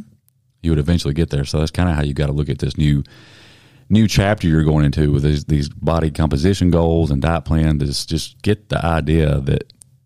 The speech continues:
don't expect any kind of changes in, in a month, especially a week.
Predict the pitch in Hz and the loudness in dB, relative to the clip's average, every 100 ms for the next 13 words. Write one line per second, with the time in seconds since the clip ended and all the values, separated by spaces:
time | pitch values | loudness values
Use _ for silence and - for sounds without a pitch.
0 | _ _ - 92 95 - - - 78 78 | _ _ -6 -2 -2 -2 -2 -2 -2 0
1 | 80 76 69 65 - 67 64 65 65 - | 0 0 -4 -4 -4 -4 -4 -6 -8 -12
2 | - 71 69 67 69 71 69 - _ _ | -6 -4 -4 -4 0 2 0 -2 _ _
3 | _ _ _ - - 104 - - 78 80 | _ _ _ -14 -4 -2 -2 0 0 0
4 | - | -4